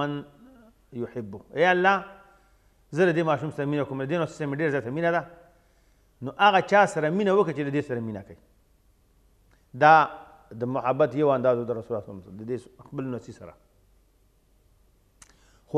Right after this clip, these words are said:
همدغه حسن یو ځل په لاره کې روان دی، ماشوم دی، وږی دی، وږی. نو په لاره کې یوه کجوره بیا موندله، کجوره یې راواغستله او خولې ته یې واچوله.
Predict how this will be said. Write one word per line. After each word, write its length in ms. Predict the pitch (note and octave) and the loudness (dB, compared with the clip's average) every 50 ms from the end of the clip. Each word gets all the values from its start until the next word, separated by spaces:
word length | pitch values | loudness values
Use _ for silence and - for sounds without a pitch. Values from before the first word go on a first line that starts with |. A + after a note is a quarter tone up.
| - - | 4 6
همدغه 440 | E3 D#3+ E3+ D#3+ D3+ A#3+ A#3 A3 F#3+ D3+ C#3+ | 6 4 6 6 6 6 8 6 6 4 2
حسن 260 | D3 - - D#3+ C3+ G2+ - - - - _ _ _ _ _ _ - | 0 2 2 0 0 -2 -8 -16 -20 -20 _ _ _ _ _ _ -2
یو 180 | B2+ C#3+ D3 | 2 2 2
ځل 200 | C#3+ D3 F#3 F#3 F3 - - - - - - _ _ _ _ _ _ _ _ _ _ _ _ _ - - | 4 4 4 4 4 0 -4 -12 -20 -20 -20 _ _ _ _ _ _ _ _ _ _ _ _ _ -18 -12
په 60 | - B2+ B2 B2+ A#2+ C3+ | -8 -8 -8 -6 0 4
لاره 180 | D3+ D#3+ D#3 D3 | 4 4 4 4
کې 100 | - - | 2 0
روان 300 | B2+ C3+ D3 D#3+ D#3+ D3+ | 0 0 2 2 0 0
دی، 60 | C3 B2 | 0 -2
ماشوم 400 | A#2 A#2+ A#2 A#2 - D3+ C#3+ C3 | -2 -4 -6 -6 -6 -6 -4 -4
دی، 140 | A2+ G2+ - - - _ _ _ _ _ _ _ _ _ _ _ | -4 -6 -6 -8 -16 _ _ _ _ _ _ _ _ _ _ _
وږی 280 | - C3+ D#3+ D3+ C3 A#2+ | 0 0 2 2 2 0
دی، 80 | A2+ A2+ | -2 -2
وږی. 300 | G#2+ A2+ A#2+ A2 A2+ G2 - - _ _ _ _ _ _ _ _ _ _ _ _ _ _ _ _ _ - | -4 -6 -6 -6 -8 -10 -12 -16 _ _ _ _ _ _ _ _ _ _ _ _ _ _ _ _ _ -12
نو 60 | A2+ | -8
په 120 | - C3 | -4 0
لاره 240 | C3+ D3 D#3 D#3+ D3+ | 2 2 4 2 2
کې 80 | D3 D#3 | 0 -2
یوه 200 | D3+ C3+ B2 A#2+ | 0 0 0 0
کجوره 340 | - B2+ A#2+ A#2+ C#3+ C#3 A#2+ A2 | 0 -2 -4 -2 0 -2 0 -2
بیا 80 | A#2 A2 | -4 -6
موندله، 340 | A2 A2+ A2 - A2 F#2 - _ _ _ _ _ _ _ _ _ _ _ _ _ _ _ - _ | -6 -10 -14 -14 -16 -18 -18 _ _ _ _ _ _ _ _ _ _ _ _ _ _ _ -12 _
کجوره 320 | - C3 C3 C3+ D3+ D#3+ | -4 -2 -2 0 2 2
یې 80 | D#3+ D3 C#3+ | 4 4 4
راواغستله 580 | C#3 C#3+ D#3 E3+ E3 D#3+ D3 - - D3 C#3 - - - - - _ _ _ _ _ _ _ _ _ _ _ _ _ _ _ _ _ _ _ _ _ _ _ - | 4 4 4 4 4 2 2 0 0 -2 -2 -2 -8 -14 -20 -20 _ _ _ _ _ _ _ _ _ _ _ _ _ _ _ _ _ _ _ _ _ _ _ -4
او 120 | A#2 A#2+ A#2 A2 G2+ - - - - - _ _ _ _ - | -2 0 0 0 -2 -4 -8 -16 -20 -20 _ _ _ _ -20
خولې 280 | - - C#3 C#3 D3+ D3+ | -16 -6 -2 0 0 0
ته 60 | C3+ | 2
یې 60 | A#2 A2+ | 2 2
واچوله. 420 | A#2+ A#2+ - - A2+ G#2 F#2+ D#2+ | 2 2 0 -2 -6 -6 -6 -8